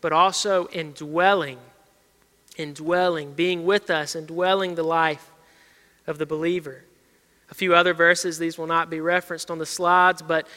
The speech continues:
I think also of First Corinthians twelve three that says, "Therefore, I want you to understand that no one speaking in the Spirit of God ever says, 'Jesus is accursed.' And no one can say, 'Jesus is Lord,' except in the Holy Spirit." Process that simple truth for a second.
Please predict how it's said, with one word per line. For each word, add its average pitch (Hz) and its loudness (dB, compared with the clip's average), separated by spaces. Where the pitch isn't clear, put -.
I 165 2
think 196 4
also 190 6
of 175 2
First 208 2
Corinthians 208 0
twelve 202 2
three 208 4
that 185 -2
says, 185 2
"Therefore, 208 4
I 202 6
want 226 2
you 214 -6
to 196 -4
understand 214 2
that 202 0
no 226 6
one 254 4
speaking 247 -4
in 220 -2
the 208 0
Spirit 226 0
of 185 -6
God 208 4
ever 190 2
says, 180 0
'Jesus 226 0
is 226 -4
accursed.' - 0
And 196 2
no 247 8
one 254 6
can 226 0
say, 214 4
'Jesus 240 -2
is 208 -4
Lord,' 226 4
except 202 0
in 196 -10
the 180 -8
Holy 180 -4
Spirit." 165 -10
Process 196 4
that 202 -2
simple 170 -6
truth 156 -8
for 143 -8
a 135 -12
second. 143 -12